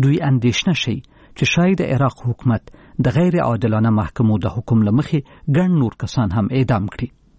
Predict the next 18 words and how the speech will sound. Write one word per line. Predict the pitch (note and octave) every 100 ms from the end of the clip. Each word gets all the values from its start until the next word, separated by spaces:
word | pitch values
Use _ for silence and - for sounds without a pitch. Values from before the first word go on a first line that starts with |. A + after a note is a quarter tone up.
| - B2+
د | G#2+
بشري | - B2+ B2+
حقونو | A#2+ - C#3+ B2+
د | A2+
دغو | C3 B2+ -
پلټونکو | A2+ G#2+ D3 B2+ -
په | A2+
وینا، | G#2+ A#2 D3+ - - - -
په | - C#3
عراق | B2+ D#3+
کې | - C3+
شاوخوا | D#3+ D3 - C3+ -
څلور | C3+ F#3+ C3+
زره | A#2+ G2+
تنه | B2+ G2 G2+ - - -
د | A#2+ G#2 -
ترهګرۍ | B2 A#2 A#2+ E3+ - E3
اړوند | D#3+ D3